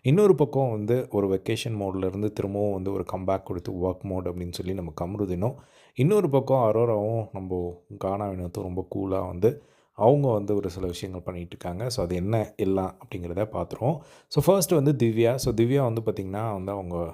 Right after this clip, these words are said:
ராமநாதபுரம்ல வந்து ஏதோ ஒரு கோயில் கும்பாபிஷேகத்துக்கு வந்து அவங்க ஊர்லேயே வந்து போயிருப்பாங்க போல. So அங்க வந்து அவங்களுக்கு ஒரு ஸ்பெஷலான ஒரு வரவேற்பு, மக்கள் வந்து பயங்கரமா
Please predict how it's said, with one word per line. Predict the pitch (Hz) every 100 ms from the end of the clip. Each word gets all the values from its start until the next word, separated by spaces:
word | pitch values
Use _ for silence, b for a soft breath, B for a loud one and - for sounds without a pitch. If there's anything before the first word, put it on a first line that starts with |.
| -
ராமநாதபுரம்ல | 92 95 95 90 87 87 87
வந்து | 87 87 110 170 B B B B -
ஏதோ | 123
ஒரு | 127 113
கோயில் | 120 117 113
கும்பாபிஷேகத்துக்கு | 107 101 101 98 - 92 98 85 -
வந்து | 95 104
அவங்க | 98 90
ஊர்லேயே | 92 92
வந்து | 95 90
போயிருப்பாங்க | 92 90 87 92 87
போல. | 82 87 117
So | 120 101
அங்க | 104 104
வந்து | 95 95
அவங்களுக்கு | 92 85 -
ஒரு | 92 -
ஸ்பெஷலான | - 90 92 90 98
ஒரு | 95 87
வரவேற்பு, | 87 87 90 - 98 - B B B
மக்கள் | 104 104 123
வந்து | 107 95 95
பயங்கரமா | 90 90 87 90